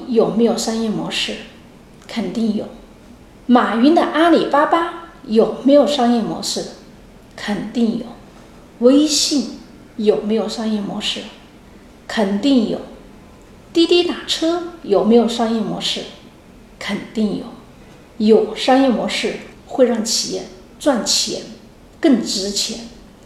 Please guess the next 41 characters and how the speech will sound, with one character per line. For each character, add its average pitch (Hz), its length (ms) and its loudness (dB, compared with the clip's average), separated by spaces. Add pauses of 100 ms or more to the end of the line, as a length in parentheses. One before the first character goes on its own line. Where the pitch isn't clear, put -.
(400)
有 233 220 8
商 339 300 2
业 330 60 4
模 208 180 2
式 214 360 0 (240)
也 247 160 6
可 262 180 4
以 339 80 6
让 294 320 4
亏 381 240 6
损 269 180 2
的 214 100 0
企 - 320 -4
业 175 120 -4 (240)
进 262 180 2
入 233 140 6
世 254 240 0
界 220 180 2
五 185 280 -2
百 - 180 -6
强。 - 240 -10 (880)
京 302 320 4
东 294 380 0 (120)
二 294 200 4
零 214 180 4
零 226 140 4
九 233 160 -2 (100)
年 - 140 -10 (160)
净 285 320 0
亏 240 200 -4
损 - 280 -6 (100)
一 262 160 -2
点 214 260 -6
零 190 180 -6
三 247 380 0
亿， 226 200 -6 (600)
二 339 200 6
零 294 200 4
一 330 220 2
零 220 320 2
年 - 240 -2